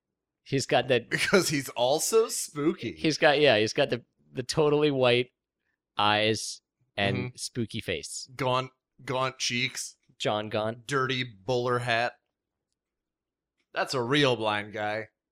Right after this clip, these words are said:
Speaker 1: Yeah, get outta here, you fake blind <laughs> guy. We're, uh, if only we could cut all that.
Speaker 2: But we can't.
Speaker 1: We can't because it's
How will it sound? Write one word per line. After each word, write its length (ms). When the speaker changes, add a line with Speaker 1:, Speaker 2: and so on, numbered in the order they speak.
Speaker 1:
Yeah, 300
get 140
outta 220
here, 240
you 220
fake 580
blind 420
<laughs> 200
guy. 240
We're, 120
uh, 160
if 180
only 260
we 140
could 160
cut 180
all 140
that. 220
Speaker 2:
But 100
we 80
can't. 360
Speaker 1:
We 100
can't 440
because 360
it's 200